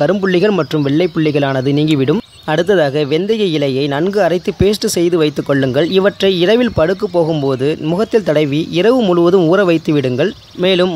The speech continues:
மறுநாள் காலையில் முகத்தை வெதுவெதுப்பான நீரில் கழுவினால் முகத்தில் உள்ள வெள்ளை புள்ளிகள் மற்றும் கரும்புள்ளிகள் அனைத்தும் நீங்கி முகம் பொலிவோடு பளிச்சென்று இருக்கும். மேலும்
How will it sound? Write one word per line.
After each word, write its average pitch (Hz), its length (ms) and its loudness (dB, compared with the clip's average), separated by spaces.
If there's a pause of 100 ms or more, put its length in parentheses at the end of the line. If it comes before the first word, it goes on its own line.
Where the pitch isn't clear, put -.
மறுநாள் 233 460 -2
காலையில் 170 400 0
முகத்தை 190 400 -2
வெதுவெதுப்பான 196 540 2 (120)
நீரில் 180 300 2
கழுவினால் 156 560 0
முகத்தில் 240 380 -2
உள்ள 165 200 0 (340)
வெள்ளை 220 300 0
புள்ளிகள் 185 360 0
மற்றும் 165 340 0
கரும்புள்ளிகள் 175 640 0
அனைத்தும் 170 400 0
நீங்கி 147 280 0 (140)
முகம் 185 260 -2
பொலிவோடு 190 500 2
பளிச்சென்று 175 520 -2
இருக்கும். 185 320 -4 (520)
மேலும் 175 260 0